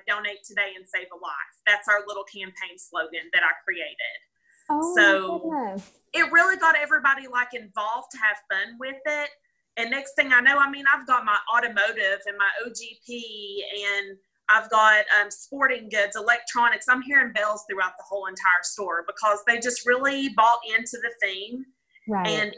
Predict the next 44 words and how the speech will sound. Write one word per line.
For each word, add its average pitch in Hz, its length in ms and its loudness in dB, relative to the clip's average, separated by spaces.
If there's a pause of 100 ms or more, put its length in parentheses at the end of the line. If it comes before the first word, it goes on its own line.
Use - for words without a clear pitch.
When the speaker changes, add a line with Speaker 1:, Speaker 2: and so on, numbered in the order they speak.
Speaker 1:
even 320 260 2
though 294 180 6
we 262 120 -4
couldn't 226 340 -8
see 233 420 -10
Montana 285 640 0
this 269 220 -6
year 262 180 2
because 233 360 -2
of 226 100 -4
everything 233 460 0
going 233 260 -6
on, 254 400 -4 (160)
Speaker 2:
Right. 185 320 0
Speaker 1:
I 277 100 4
know 311 160 2
of 277 80 -6 (200)
two 294 180 -14
occasions 320 960 -12
that 208 100 0
I've 226 340 2
looked 240 220 -6
on 233 160 -4
the 214 80 -2
Niswonger 226 580 -4
Children's 247 460 -10
Hospital, 277 460 -4 (100)
and 247 100 -4
there's 254 240 0
a 247 40 -6 (120)
picture 330 280 -4
of 247 140 -2
her 240 180 6
at 226 200 4
our 208 80 0
store. 277 640 -4 (880)
So 311 80 8
Speaker 2:
Oh, 440 80 12
Speaker 1:
they 508 60 10
Speaker 2:
my 523 400 6
Speaker 1:
snuck 508 100 2
her 523 140 6
Speaker 2:
goodness. 494 180 -2
Speaker 1:
here. - 240 -4